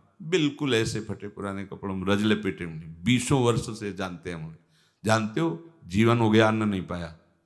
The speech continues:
कैसे रहते हैं? मिठाई की दुकानों में जाएंगे, ऐसे हाथ फैला देंगे, एक लड्डू दे दिया, वो, आ, वो खोए वाला जो एक पेड़ा, ऐसे डाल दिया।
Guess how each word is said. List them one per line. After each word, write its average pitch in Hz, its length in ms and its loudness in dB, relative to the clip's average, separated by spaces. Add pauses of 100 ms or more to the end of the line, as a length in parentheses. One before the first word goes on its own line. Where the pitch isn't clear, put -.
(300)
कैसे 131 280 6
रहते 131 240 2
हैं? 87 220 -8 (400)
मिठाई 123 300 4
की 139 80 -2
दुकानों 135 400 2
में 131 80 2
जाएंगे, 135 300 4
ऐसे 123 180 2
हाथ 110 140 4
फैला 98 340 -2
देंगे, 85 280 -10 (640)
एक 123 200 4
लड्डू 120 280 -2
दे 135 180 -6
दिया, 135 240 -8
वो, 120 320 -8
आ, 95 120 -4
वो 95 160 -2 (140)
खोए 104 160 2
वाला 101 280 0
जो 101 140 -10
एक 107 240 -6
पेड़ा, 123 180 2 (480)
ऐसे - 160 -20
डाल 98 140 -20
दिया। 95 220 -20